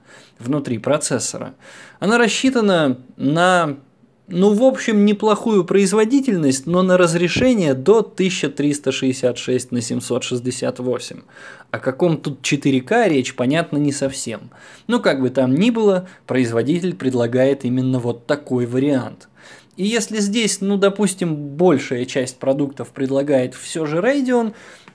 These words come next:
то другие маки, которые я встречал на прилавках, в основном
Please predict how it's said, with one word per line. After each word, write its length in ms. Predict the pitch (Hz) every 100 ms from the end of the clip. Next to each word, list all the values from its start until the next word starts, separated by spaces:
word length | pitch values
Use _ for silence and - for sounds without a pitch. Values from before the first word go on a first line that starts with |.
| -
то 200 | 240 233
другие 480 | 214 254 247 285 285
маки, 360 | 262 262 254
которые 600 | 214 226 233 220 214 208
я 140 | 208 185
встречал 840 | - - 185 - 185 180 170 160 _ -
на 200 | 139 156
прилавках, 800 | 151 160 160 151 147 - 127 -
в 120 | 135
основном 640 | 160 160 165 170 196 214 185